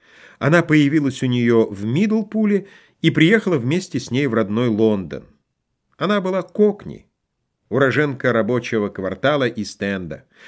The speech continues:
Тощая, угловатая, немолодая, с испитым лицом и рыжими, вечно растрёпанными волосами, которые не мешало помыть.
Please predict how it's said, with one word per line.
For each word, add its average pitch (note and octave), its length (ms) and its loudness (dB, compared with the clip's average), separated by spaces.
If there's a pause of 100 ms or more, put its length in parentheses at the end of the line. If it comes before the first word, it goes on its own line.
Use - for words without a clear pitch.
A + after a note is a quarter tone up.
(140)
Тощая, A3+ 540 2
угловатая, C#3 760 4
немолодая, B2+ 680 2
с C3+ 120 -8
испитым C#3 440 -4
лицом C#3 540 -2
и - 20 2
рыжими, C3+ 460 0
вечно A#2+ 420 -2
растрёпанными A2 680 -2
волосами, D3+ 840 -2 (360)
которые D3+ 400 4
не D3 100 0
мешало C#3+ 460 -2
помыть. B2+ 540 -6